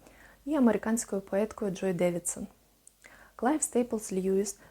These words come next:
відомий письменник, філософ, автор серії книг "Хроніки Нарнії".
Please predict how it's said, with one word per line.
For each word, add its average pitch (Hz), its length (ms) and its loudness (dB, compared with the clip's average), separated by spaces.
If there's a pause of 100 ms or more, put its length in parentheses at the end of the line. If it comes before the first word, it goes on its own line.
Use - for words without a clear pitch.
відомий 226 300 4
письменник, 220 580 0
філософ, 196 480 -2 (300)
автор 247 280 0
серії 208 340 2
книг 214 260 -2 (100)
"Хроніки 202 560 -2
Нарнії". 190 460 -2